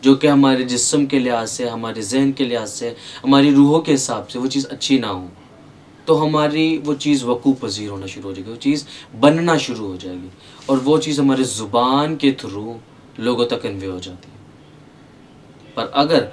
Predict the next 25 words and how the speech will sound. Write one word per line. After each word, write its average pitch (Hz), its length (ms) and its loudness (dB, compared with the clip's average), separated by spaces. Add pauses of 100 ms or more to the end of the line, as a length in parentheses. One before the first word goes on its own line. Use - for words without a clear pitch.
(140)
हम 117 120 -6
अच्छी 135 260 -4
चीज़ 139 220 0
देख 127 240 0
रहे 127 80 -6
हैं - 300 -18
तो 123 80 -4
हम 120 140 -6
अच्छा 120 320 -6
ही 117 200 -2
अमल 101 220 -6
करते 95 320 -16
हैं, 95 160 -18 (360)
हमारे 127 220 0
हाथ 120 220 -2 (100)
पैर 127 160 0
काम 98 280 -8
करते - 340 -18
हैं, - 80 -20 (880)
जैसा 127 260 0
हम 131 180 0
देखेंगे 131 500 -2
वैसा 113 300 -8
हम 110 120 -12
करेंगे। 101 460 -18